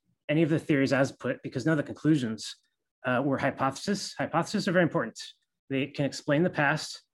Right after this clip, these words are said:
Hypotheses are supposed to predict the future. If you don't have a working hypothesis, you don't have anything. So, you know, these people about Nibiru and time travel and everything like that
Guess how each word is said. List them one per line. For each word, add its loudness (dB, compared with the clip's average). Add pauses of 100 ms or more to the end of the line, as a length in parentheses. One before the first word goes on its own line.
(180)
Hypotheses -2
are 0
supposed -4
to -12
predict -4
the -12
future. 0
If -18
you 2
don't 2
have 6
a 0
working 0
hypothesis, -4
you -2
don't 0
have 0
anything. -2
So, -4 (400)
you 2
know, 4
these -4
people 0
about 2
Nibiru 2
and 0
time 0
travel -2
and -2
everything -8
like -10
that 4